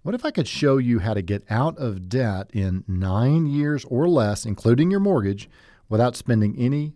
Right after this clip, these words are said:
more money than you're spending right now? Well, if that interests you, then I've got a book just for you. It's called Debt Freedom, and I wrote it, and you can download it for free from our website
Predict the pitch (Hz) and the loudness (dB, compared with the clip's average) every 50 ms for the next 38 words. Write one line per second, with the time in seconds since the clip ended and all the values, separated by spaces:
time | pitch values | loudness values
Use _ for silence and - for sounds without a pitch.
0 | - - 107 107 107 107 110 113 113 110 107 117 107 101 101 101 101 92 95 95 | -8 -4 -2 -2 -2 -2 -2 -4 -6 -6 -6 -4 -2 0 0 0 0 -2 -2 -4
1 | 95 92 - - - 110 98 95 95 92 85 87 90 95 98 92 90 87 80 - | -4 -6 -8 -8 -4 -4 -2 -2 -2 -4 -4 -6 -6 -6 -6 -6 -6 -8 -8 -12
2 | - _ - - _ _ - - _ _ - - 123 117 - - 123 - - 151 | -16 _ -20 -20 _ _ -20 -20 _ _ -6 -2 0 0 2 2 0 0 2 2
3 | 165 170 - - 131 113 101 - - - - 104 104 104 101 104 104 107 107 104 | 2 2 0 0 -2 -2 -2 -2 -4 -6 -2 0 0 0 0 0 -2 -2 -2 -2
4 | 107 120 113 104 90 82 82 92 101 156 147 113 107 107 - 117 98 - - 117 | -2 -2 -2 -2 -4 -6 -8 -4 0 2 2 2 2 0 -4 -16 -12 -4 -2 -2
5 | 120 113 - - - - 123 113 120 139 123 98 87 - _ - - - - _ | -2 -2 -4 -8 -6 -4 -2 0 2 2 2 0 -2 -6 _ -20 -20 -20 -20 _
6 | - - 92 - - 135 131 120 101 90 107 120 147 151 - - - 143 120 104 | -16 -14 -10 -2 0 2 2 2 0 2 2 2 2 2 -2 -4 0 2 2 4
7 | 107 131 143 127 - - 92 90 90 127 180 185 131 120 120 175 190 - - - | 2 2 -2 -6 -8 -6 -6 -4 -2 0 2 4 4 6 4 4 0 -4 -10 -20
8 | - - _ _ _ - - 101 104 135 - - 127 107 95 - 156 202 226 247 | -20 -20 _ _ _ -6 -2 0 0 0 2 2 0 0 0 -2 -2 0 0 2
9 | 226 170 120 104 98 98 107 110 - - - 104 - - - 180 196 180 147 139 | 2 2 4 4 2 2 0 -2 -4 -4 -6 -6 -6 -4 -4 0 2 4 4 2
10 | 127 - - 113 110 113 127 131 151 156 139 135 143 135 113 - - 101 87 85 | 2 0 0 0 0 0 -2 -2 -2 0 2 2 2 2 0 -2 -4 -4 -4 -4
11 | 98 117 - | -4 -6 -8